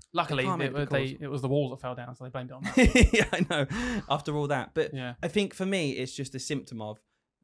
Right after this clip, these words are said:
Speaker 2: the last ten years. Can you think of anything? Anyone listening, and you,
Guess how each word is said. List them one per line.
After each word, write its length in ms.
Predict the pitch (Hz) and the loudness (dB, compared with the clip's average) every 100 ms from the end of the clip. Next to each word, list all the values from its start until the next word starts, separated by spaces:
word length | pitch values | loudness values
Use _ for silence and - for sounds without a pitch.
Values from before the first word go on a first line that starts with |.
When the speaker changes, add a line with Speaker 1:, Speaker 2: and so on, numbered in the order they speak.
| _ - _ | _ -20 _
Speaker 2:
the 120 | 123 | 0
last 260 | 113 107 - | 2 0 -4
ten 160 | 120 | -10
years. 320 | 107 101 - _ _ _ _ _ _ _ _ | -10 -14 -18 _ _ _ _ _ _ _ _
Can 180 | - 190 | 0 2
you 140 | 220 214 | 2 2
think 240 | 208 151 | 2 2
of 80 | 143 | 2
anything? 480 | 135 123 87 98 135 | 2 0 -8 -12 -4
Anyone 240 | 156 165 | -2 -2
listening, 300 | 139 - 107 | -4 -8 -10
and 120 | 131 | -8
you, 180 | 120 120 | -8 -10